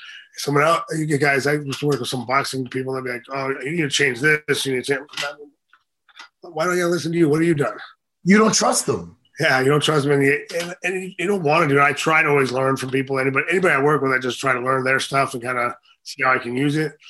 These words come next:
Speaker 1: But you're still, it's not that same level of respect. I think it's good to have.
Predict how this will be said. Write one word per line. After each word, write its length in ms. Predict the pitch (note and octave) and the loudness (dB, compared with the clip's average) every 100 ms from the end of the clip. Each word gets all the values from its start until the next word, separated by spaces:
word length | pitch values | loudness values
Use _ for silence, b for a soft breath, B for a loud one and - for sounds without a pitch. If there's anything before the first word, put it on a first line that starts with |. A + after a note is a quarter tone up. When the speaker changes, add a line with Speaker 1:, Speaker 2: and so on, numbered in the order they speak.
| B B B _ - | B B B _ 0
Speaker 1:
But 300 | C#3 B2+ B2 _ b b b _ _ | 2 2 -2 _ b b b _ _
you're 100 | D3 | -2
still, 260 | C3+ D#3+ D3+ | 0 2 2
it's 200 | C3 - | 2 0
not 180 | C#3+ C3+ | 0 2
that 140 | C3 | -2
same 280 | - C3+ B2 | 0 -2 0
level 360 | C3 B2+ B2 | -2 -2 -6
of 60 | A#2 | -6
respect. 580 | A2+ - C3 B2 - - B B _ - | -8 -4 -4 -4 -6 -14 B B _ -14
I 60 | D3 | -6
think 340 | D3+ D3 D3 | -2 -2 -6
it's 160 | B2+ - | -12 -8
good 160 | D3 | -6
to 60 | C3+ | 0
have. 280 | C3+ C3 | 0 0